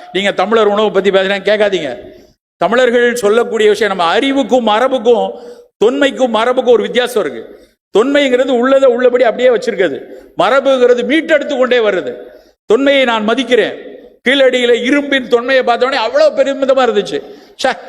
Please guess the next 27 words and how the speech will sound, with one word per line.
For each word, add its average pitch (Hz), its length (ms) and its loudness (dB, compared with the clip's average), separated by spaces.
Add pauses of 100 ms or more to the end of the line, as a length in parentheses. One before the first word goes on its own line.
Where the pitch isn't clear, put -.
(120)
ஐயாயிரம் 240 460 0
வருஷம் 247 240 2
முன்னாடியே 247 320 2
எங்கால 233 300 0
அறுவாள் 226 200 2
செஞ்சிருக்கான்டா, 185 500 -2 (420)
ஐயாயிரம் 220 380 0
வருஷத்துக்கு 233 380 -2
முன்னாடியே 240 260 0
இரும்பை 240 280 0
தட்ட 220 240 -2
தட்டிட்டு 220 180 -2
இருக்கான். 208 240 0
அது 262 100 4
அந்த 226 180 0
தொன்மை, 247 420 0 (300)
அதை 202 180 0
மதிக்கணும். 240 480 -2 (600)
மரபு 285 400 0
என்பது 285 380 2
அதுக்கடுத்து 285 480 0
இரும்பை 285 400 0
வைத்து 269 240 0
என்ன 254 180 2
செய்யலாம்னு 269 400 2
இப்ப 254 240 -2
யோசிக்கணும். 269 500 2